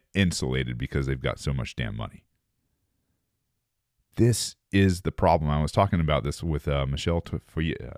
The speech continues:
Tafoya the other day on her show. It was a fun show, and I absolutely, there's links everywhere for it. You guys can go check it out. Um, but in terms of,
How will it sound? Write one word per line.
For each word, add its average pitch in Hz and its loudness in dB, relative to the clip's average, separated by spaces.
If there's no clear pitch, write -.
Tafoya 76 2
the 76 0
other 67 0
day 67 0
on 64 -2
her 76 0
show. - -8
It 95 2
was 87 4
a 76 2
fun 113 4
show, 98 6
and 80 4
I 80 4
absolutely, 73 2
there's 80 -2
links 90 2
everywhere 73 0
for 71 0
it. 60 -4
You 73 -4
guys 71 0
can 76 -6
go 71 0
check - -2
it 62 -2
out. 60 -4
Um, 78 4
but 92 4
in 95 0
terms 120 2
of, 87 0